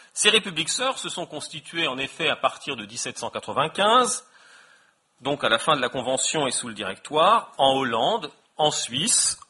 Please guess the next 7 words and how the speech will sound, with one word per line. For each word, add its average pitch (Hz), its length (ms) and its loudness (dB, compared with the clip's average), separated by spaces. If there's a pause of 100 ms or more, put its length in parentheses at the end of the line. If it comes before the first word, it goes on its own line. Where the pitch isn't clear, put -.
(100)
en 214 160 10
Italie, 143 520 -2 (800)
avec 190 280 4
une 190 120 0
justification 185 920 -2 (120)
idéologique 147 920 -4 (300)
fondée 185 540 0